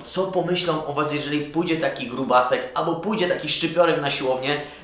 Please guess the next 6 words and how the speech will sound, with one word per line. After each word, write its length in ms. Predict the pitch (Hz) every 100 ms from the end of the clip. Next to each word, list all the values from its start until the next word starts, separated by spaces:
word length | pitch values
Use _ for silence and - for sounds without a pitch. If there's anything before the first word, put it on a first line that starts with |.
| -
no 80 |
i 80 | 185
zacznie 320 | 185 180 180
podnosić 580 | 170 156 143 - 139 -
te 280 | 127 113 110 - - - -
czterokilogramowe 1200 | - - 131 123 - 113 113 113 117 117 113 107